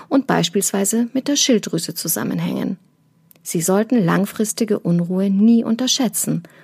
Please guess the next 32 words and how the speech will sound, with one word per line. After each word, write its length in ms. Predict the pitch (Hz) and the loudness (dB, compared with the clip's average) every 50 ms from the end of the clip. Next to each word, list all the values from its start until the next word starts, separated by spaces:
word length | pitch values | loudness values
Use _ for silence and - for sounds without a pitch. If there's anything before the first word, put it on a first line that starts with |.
| - _ - | -20 _ -4
um 140 | 190 180 165 | -2 0 0
Depressionen 800 | 165 165 170 - - 165 - - - 160 160 165 165 175 196 - - - - - | 0 -2 -4 -4 -4 -2 -2 0 0 0 2 2 2 0 -2 -4 -8 -18 -8 -2
und 260 | - 254 254 - - | 0 0 0 0 0
Burnout 520 | - 262 247 226 - - 151 - - - - | 2 2 4 4 2 2 0 -2 -4 -4 -6
zu 160 | - - 196 | -6 -6 -4
vermeiden. 680 | - - 220 208 196 170 165 165 - - - - - - _ _ _ _ _ _ _ _ _ _ _ _ _ _ _ _ _ - - - - - - - - - _ | -2 0 2 2 2 2 2 0 -2 -4 -6 -8 -8 -10 _ _ _ _ _ _ _ _ _ _ _ _ _ _ _ _ _ -20 -20 -20 -20 -20 -20 -20 -20 -20 _
Fällt 280 | - - 285 302 - - | -6 -4 -2 -2 0 0
es 120 | 226 - | 0 0
Ihnen 260 | - - 175 175 - 170 | 0 0 0 0 0 0
immer 260 | - 190 185 165 156 | 0 0 2 2 0
schwerer 680 | - - - 160 175 160 175 170 170 185 185 196 196 _ - - _ | 0 -2 -2 -2 -2 -2 -2 -2 -4 -4 -6 -6 -8 _ -18 -10 _
oder 220 | - 196 196 185 | -4 -2 -2 0
dauert 320 | 180 196 185 196 208 208 - | 0 0 0 0 0 0 -2
es 180 | 185 - - - | -4 -4 -2 0
immer 260 | - 254 262 269 254 | 2 2 4 4 2
länger, 420 | 214 196 196 196 175 165 175 196 202 - | 2 2 2 2 2 0 0 -2 -4 -6
bis 140 | - 180 170 | -6 -4 -4
Sie 80 | 175 170 | -4 -4
sich 200 | 170 - 170 - | -6 -6 -8 -6
entspannen 540 | - 165 - - - 165 160 165 175 180 - | -6 -4 -4 -4 -6 -4 -4 -2 -2 -4 -4
können, 360 | - 190 190 190 196 208 - - _ _ _ _ _ - | -4 -4 -2 -2 -2 -4 -6 -10 _ _ _ _ _ -8
sollten 340 | - - - 311 - 311 | -4 -2 -2 0 0 0
Sie 140 | 269 - 262 | 2 2 2
die 140 | 233 254 - | 2 0 2
Ursache 440 | - 208 208 208 - 190 202 - 233 | 2 2 2 2 2 0 0 0 0
mit 180 | 233 233 226 | 0 0 0
Ihrem 260 | 226 247 247 220 - - | 0 0 0 0 0 0
Hausarzt 680 | 165 160 170 - - - 175 190 180 - - - - | 0 0 0 -2 -4 -4 -4 -4 -4 -6 -8 -8 -6
oder 180 | 185 190 202 - | -4 -4 -2 -2
Ihrer 280 | 233 233 240 226 190 | 0 0 0 0 0
Hausärztin 640 | 196 175 160 160 - - - - - - - - 214 - | 0 0 0 0 -2 -4 -6 -6 -6 -4 -2 -2 -2 0
abklären. 800 | - 160 - - - - - 165 147 - - - - 214 190 | -2 -4 -4 -6 -10 -10 -8 -8 -8 -8 -8 -10 -10 -10 -10